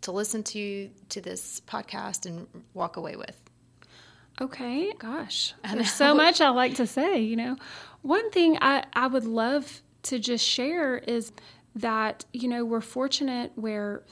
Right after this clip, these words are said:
Speaker 2: thirty-five out of our forty-one schools are actually part of C E P, which is Community Eligibility Provision. So all students at those thirty-five sites are able to receive meals for free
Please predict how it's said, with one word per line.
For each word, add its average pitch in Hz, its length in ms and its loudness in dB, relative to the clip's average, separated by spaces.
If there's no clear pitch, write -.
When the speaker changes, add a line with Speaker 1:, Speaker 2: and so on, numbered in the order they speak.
Speaker 2:
thirty-five 240 920 -2
out 226 180 -2
of 233 140 -6
our 220 100 -2
forty-one 226 540 -4
schools 233 560 -6
are - 100 -6
actually 220 480 -4
part 220 400 -6
of 220 160 -4
C - 240 -4
E 240 160 -4
P, 226 480 -4
which - 160 -6
is 226 160 -4
Community 233 580 0
Eligibility 220 680 -4
Provision. 254 640 -2
So 240 440 -2
all 262 280 2
students 269 580 -2
at 247 140 -4
those 226 300 -2
thirty-five 240 540 -4
sites 226 640 -6
are 233 180 -4
able 240 340 -2
to 240 180 -4
receive 226 460 -4
meals 214 420 -4
for 220 160 -8
free 208 480 -10